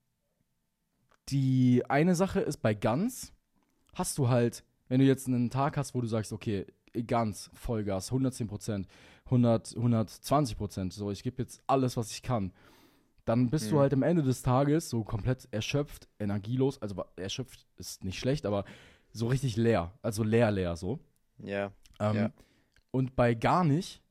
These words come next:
Speaker 1: ist so, ja, da mach ich halt nichts, weißt du?
Speaker 2: Ja, ja.
Speaker 1: Und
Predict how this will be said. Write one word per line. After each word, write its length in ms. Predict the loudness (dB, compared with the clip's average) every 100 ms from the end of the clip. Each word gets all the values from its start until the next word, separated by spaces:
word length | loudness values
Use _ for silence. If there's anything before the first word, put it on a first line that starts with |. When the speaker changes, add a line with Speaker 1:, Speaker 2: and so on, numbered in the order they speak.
| _ -6
Speaker 1:
ist 180 | -4 0
so, 460 | 4 6 4 2 -2 _ _ _ _ _ _ _ _ _ _ _ _ _
ja, 100 | -6
da 100 | 0
mach 120 | 2 2
ich 80 |
halt 180 | -2 -4
nichts, 480 | -4 -6 -8 -16 -18 _ -8
weißt 240 | -6 -6
du? 140 | -8 -10 _ _ _ _ _ _ _ _ _ _
Speaker 2:
Ja, 400 | -2 4 6 4 -2 _ -10
ja. 300 | -2 0 0
Speaker 1:
Und 260 | -2 -4